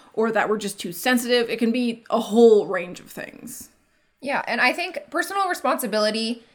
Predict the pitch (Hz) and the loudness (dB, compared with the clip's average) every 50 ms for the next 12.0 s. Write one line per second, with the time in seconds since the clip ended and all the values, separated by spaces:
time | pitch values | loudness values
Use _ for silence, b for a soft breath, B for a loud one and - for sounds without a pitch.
0 | B B - 254 214 226 208 226 220 220 - - - 302 240 247 262 262 285 302 | B B -4 -2 -2 2 6 6 6 6 4 0 0 2 2 4 2 2 0 -2
1 | 302 302 277 285 - - 202 196 214 214 - - - 220 220 - - - 196 175 | -2 -4 -4 -4 -2 0 2 2 2 0 -4 -6 -8 -8 -6 -6 -6 -4 -4 -4
2 | 170 165 - - - - 92 - b b b b b - - 214 208 196 190 190 | -4 -6 -10 -12 -14 -14 -14 -16 b b b b b 0 4 4 6 8 6 6
3 | 190 190 - - - _ _ _ _ 269 285 285 254 240 233 220 233 202 214 - | 4 2 -2 -8 -16 _ _ _ _ -2 0 2 2 2 2 0 0 -2 -2 -2
4 | - 226 202 196 196 190 190 - - 214 220 202 185 190 190 220 220 220 220 214 | 2 4 6 6 6 6 4 0 0 2 4 4 4 2 0 -2 0 2 4 6
5 | 214 214 220 - - - - _ _ - 196 208 202 208 233 208 202 196 180 180 | 6 6 6 6 2 -4 -14 _ _ 2 2 2 2 0 0 0 0 0 0 0
6 | 165 170 175 165 165 165 160 165 170 - - - - - - 220 220 220 226 - | 0 0 0 -2 -2 -2 -2 0 0 0 -2 -4 -4 0 2 2 4 4 0 -2
7 | 220 190 190 185 185 190 196 - - _ _ 190 190 196 196 196 208 208 185 175 | -4 -4 -2 -2 -4 -4 -6 -8 -12 _ _ 4 6 6 4 4 0 -4 -6 -4
8 | - 160 139 - 151 147 - 104 82 87 - - 175 180 180 170 170 139 139 135 | -2 -2 -2 -2 -4 -6 -6 -6 -8 -6 -2 0 2 2 2 0 -2 -4 -4 -4
9 | - - - - - - - b b b - 214 208 208 220 226 202 185 190 - | -6 -6 -8 -8 -10 -12 -18 b b b 2 2 4 4 4 4 4 2 2 2
10 | 185 180 170 196 208 220 214 220 - - 160 156 151 135 156 175 - - 190 190 | 0 0 -2 -4 -4 -4 -4 -4 -2 -4 -4 -2 -2 -4 -6 -6 -4 -2 -4 -2
11 | - - 196 208 208 - 277 277 294 262 254 - 208 185 214 202 202 - - | 2 2 2 2 4 4 4 4 4 4 2 0 0 2 2 2 2 0 -2